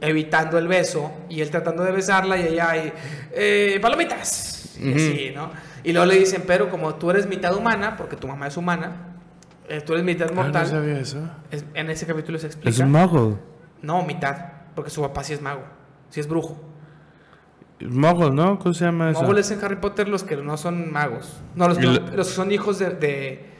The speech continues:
Speaker 1: no, no, no, los que son, los que son mortales normales.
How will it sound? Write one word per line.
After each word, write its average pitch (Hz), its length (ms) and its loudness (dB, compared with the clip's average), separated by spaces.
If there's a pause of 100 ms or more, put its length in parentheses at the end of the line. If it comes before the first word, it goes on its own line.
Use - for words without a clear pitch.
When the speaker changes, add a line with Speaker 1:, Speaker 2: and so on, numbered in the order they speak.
(180)
Speaker 1:
no, 202 200 6
no, 254 120 0
no, 254 100 6
los 214 120 2
que - 100 -8
son, 151 220 -6
los 147 140 -2
que - 80 -14
son 151 240 -8
mortales 202 420 -4
normales. 170 460 -8